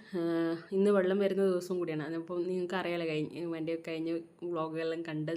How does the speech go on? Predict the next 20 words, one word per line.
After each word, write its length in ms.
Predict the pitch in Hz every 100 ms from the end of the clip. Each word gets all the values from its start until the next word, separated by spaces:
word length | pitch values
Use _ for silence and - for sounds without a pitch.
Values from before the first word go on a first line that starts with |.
| 165 165
ആൾക്കാർക്കറിയാം 600 | 160 156 147 - 151 156
വെള്ളം 180 | 151 151 151
വരുന്ന 180 | 151
ദിവസം 200 | 151 - - _ - - - -
എനിക്ക് 160 | 180 180
കട്ട 240 | 175 165 - 196
പണിയായിരിക്കും 560 | 175 160 160 160 156 156
എന്നുള്ളത്. 280 | 147 143 147
എന്നിട്ട് 360 | 151 165 185 202
പോലും 280 | 220 226 240 214
ഞാൻ 120 | 170 165
ഇന്നൊരു 240 | 156 156
കാര്യവും 320 | 151 139 147 165
ചെയ്തിട്ടില്ല. 480 | 185 175 156 151 -
അപ്പം 180 | 143 151 143
തന്നെ 240 | 143 151 160
എൻ്റെ 220 | 160 160 160 165
വയ്യായികേൻ്റെ 800 | 160 160 160 156 160 165 165 165
ആ 40 | 160
ഒരാൾ 320 | 170 160 160